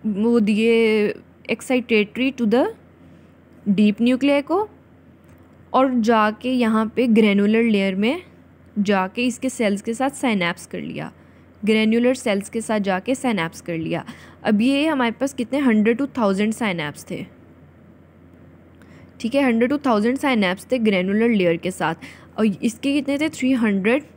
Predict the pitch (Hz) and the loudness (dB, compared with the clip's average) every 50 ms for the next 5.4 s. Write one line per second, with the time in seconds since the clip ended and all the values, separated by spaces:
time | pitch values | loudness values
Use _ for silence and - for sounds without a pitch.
0 | - - - - - - 233 214 202 202 208 202 - - 247 226 220 220 202 233 | -20 -20 -20 -14 -6 -4 -2 -2 0 -2 -2 -4 -4 -8 -6 -4 -2 -2 0 -2
1 | 220 196 190 202 190 180 190 208 226 233 - 208 - - 214 196 117 - - - | -2 -2 0 0 0 0 0 -2 -2 -2 -2 -4 -2 -2 -2 -2 -4 -6 -10 -18
2 | - - - - - - 202 208 185 185 185 196 190 190 196 226 233 226 214 208 | -20 -20 -20 -16 -10 -4 -2 0 0 0 2 2 0 0 0 0 0 0 0 0
3 | 208 226 233 214 226 214 202 190 190 175 175 180 185 - 240 - 285 - - - | 0 0 2 2 2 2 2 2 0 0 -2 -4 -4 -4 -4 -4 -4 -4 -4 -4
4 | 240 233 220 190 175 170 165 - - - 165 - - - - - - - - - | -2 -2 0 -2 -2 -4 -6 -8 -8 -10 -10 -12 -14 -20 -20 -20 -20 -20 -16 -8
5 | - 202 208 240 254 269 302 294 | -2 0 2 2 4 2 0 -2